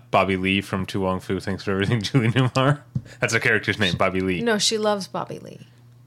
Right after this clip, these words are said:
Speaker 1: No, according to
Speaker 2: Oh, is her name?
Speaker 1: according to I M D B, her name is Bobby Lee.
Speaker 2: Oh, okay. Then she loves Billy
Speaker 1: I don't
Speaker 2: Billy
Speaker 1: know. I only saw it
Speaker 2: Ray.
Speaker 1: the once, and it wasn't, uh,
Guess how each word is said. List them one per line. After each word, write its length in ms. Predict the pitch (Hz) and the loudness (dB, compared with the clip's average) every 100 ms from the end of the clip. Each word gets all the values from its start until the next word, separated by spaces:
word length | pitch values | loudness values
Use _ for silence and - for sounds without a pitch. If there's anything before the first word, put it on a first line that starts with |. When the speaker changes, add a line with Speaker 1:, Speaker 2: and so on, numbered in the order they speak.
| - | 0
Speaker 1:
No, 220 | 160 131 | 2 4
according 460 | 120 - 156 160 147 | 2 4 4 4 2
to 340 | - 135 127 | 2 2 2
Speaker 2:
Oh, 280 | 240 240 180 - | 0 0 0 -4
is 160 | 208 | -10
her 100 | 240 | -10
name? 380 | 254 254 254 262 - _ - - - - - - - - - - - - - - - | -12 -12 -12 -16 -20 _ -20 -20 -20 -20 -20 -20 -20 -20 -20 -20 -20 -20 -20 -20 -10
Speaker 1:
according 480 | 120 - 143 147 139 | -10 0 2 4 2
to 240 | - 131 101 | -2 -2 2
I 120 | 120 | 2
M 120 | 113 | 2
D 80 | 104 | 0
B, 500 | 123 139 104 98 107 - - - - - | 4 4 4 -2 -4 -12 -20 -20 -20 -20
her 260 | - - 147 | -12 2 4
name 180 | 110 87 | 4 0
is 80 | 80 | -4
Bobby 300 | 87 76 64 | -6 -6 -8
Lee. 220 | 52 - - | -14 -18 -12
Speaker 2:
Oh, 180 | 202 202 | -6 -4
okay. 400 | 196 190 170 170 - - | -4 -6 -8 -10 -12 -12
Then 140 | 202 196 | -6 -2
she 160 | - | -2
loves 300 | 202 190 175 - | 0 0 0 -8
Billy 720 | 190 190 185 185 180 180 180 - - - - - - - - - - - | -6 -4 -4 -4 -6 -8 -10 -18 -20 -20 -20 -20 -20 -20 -20 -20 -18 -12
Speaker 1:
I 60 | |
don't 120 | 95 | -4
Speaker 2:
Billy 120 | 92 92 | -2 0
Speaker 1:
know. 60 | |
I 40 | 107 | 2
only 120 | 120 | 2
saw 140 | 170 | 2
it 20 | 104 | 0
Speaker 2:
Ray. 60 | |
Speaker 1:
the 60 | 95 | 0
once, 460 | 95 92 - - - - - - - - - - - | -2 -2 -4 -8 -10 -18 -20 -20 -20 -20 -20 -20 -16
and 100 | 95 | -10
it 100 | 92 | -8
wasn't, 360 | 87 95 95 90 - - - - - - - - - - - - - - | -6 -6 -6 -10 -14 -20 -20 -20 -20 -20 -20 -20 -20 -20 -20 -20 -20 -14
uh, 360 | 101 92 87 87 | -10 -8 -8 -10